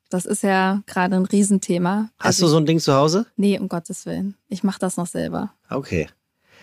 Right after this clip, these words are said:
Speaker 2: Also du sagst, äh, Hausarbeit.
Speaker 1: Ja, definitiv.
Speaker 2: Äh, wie sieht es denn bei, äh, dir aus, lieber Kai?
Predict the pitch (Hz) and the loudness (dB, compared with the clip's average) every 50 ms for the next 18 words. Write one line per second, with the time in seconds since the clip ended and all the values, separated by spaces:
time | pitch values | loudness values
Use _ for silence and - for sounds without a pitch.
0 | _ _ _ - 117 127 131 131 165 170 151 160 165 160 160 - - - - 165 | _ _ _ 2 4 4 4 4 2 4 6 6 4 4 2 -2 -10 -8 -4 0
1 | 151 143 143 143 143 143 139 135 139 _ _ _ _ _ _ _ _ _ _ _ | 2 4 6 6 6 4 2 0 -6 _ _ _ _ _ _ _ _ _ _ _
2 | _ _ _ _ _ _ _ _ _ _ _ _ _ _ _ _ _ _ _ _ | _ _ _ _ _ _ _ _ _ _ _ _ _ _ _ _ _ _ _ _
3 | _ _ - 101 95 92 - 90 80 76 73 71 - - - _ _ _ _ _ | _ _ -2 -2 -2 0 0 -4 -2 -2 -2 -2 -2 -4 -6 _ _ _ _ _
4 | _ _ _ - 202 - 254 247 247 - - 180 - - _ 131 131 135 - 139 | _ _ _ -6 -4 -2 0 -2 -2 -2 -4 -8 -8 -2 _ 2 4 4 2 0
5 | 135 156 139 156 170 180 156 - - 165 160 160 151 151 147 147 147 143 135 135 | 0 -2 -2 0 0 0 0 4 4 4 4 6 4 6 6 6 4 4 2 0
6 | 127 135 147 135 101 92 92 92 - - 104 87 95 90 - - 92 87 80 76 | 2 2 2 4 4 4 2 0 0 -4 -2 0 0 0 0 0 0 0 0 -2